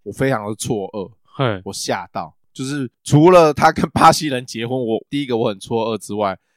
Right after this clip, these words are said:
Speaker 1: 他跟我讲了另外一个秘密，我，我也是吓到不行。
Speaker 2: 嘿。
Speaker 1: 他说他那个时候呢，是真的被生活压得喘不过气来。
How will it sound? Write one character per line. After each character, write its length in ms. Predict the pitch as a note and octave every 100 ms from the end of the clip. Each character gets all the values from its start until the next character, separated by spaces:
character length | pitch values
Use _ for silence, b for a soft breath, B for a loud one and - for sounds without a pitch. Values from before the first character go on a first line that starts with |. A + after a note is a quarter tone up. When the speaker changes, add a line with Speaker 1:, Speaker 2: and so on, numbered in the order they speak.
| _
Speaker 1:
他 100 | C3+
跟 140 | C3+
我 100 | C#3
讲 220 | A#2 G#2
了 80 | G2+
另 160 | A#2 B2
外 160 | A#2
一 60 | A2+
个 120 | A2
秘 220 | A2 G#2+
密， 240 | G#2 G2+ F2 _
我， 220 | - G2+ A#2+ A#2+
我 120 | A#2+
也 40 |
是 240 | G#2+ B2+ -
吓 280 | - - A2
到 140 | A2+
不 100 | A2+
行。 380 | A2 - F#2+ F2 _
Speaker 2:
嘿。 360 | _ C#3+ A2+ G2+ _ _ _
Speaker 1:
他 140 | C#3+
说 280 | C#3+ D3+ D3
他 100 | C#3+
那 120 | D3+
个 120 | C#3
时 180 | A#2 G#2+
候 200 | G#2+ C3
呢， 160 | A2+ G#2
是 100 | B2+
真 240 | C3+ C3
的 140 | A#2+ G#2+
被 200 | B2 A2
生 240 | - A#2
活 160 | G#2 G2+
压 180 | G#2 G2+
得 120 | G2
喘 180 | - G#2
不 100 | F#2
过 180 | G2 G#2+
气 260 | - G#2 F#2+
来。 220 | E2+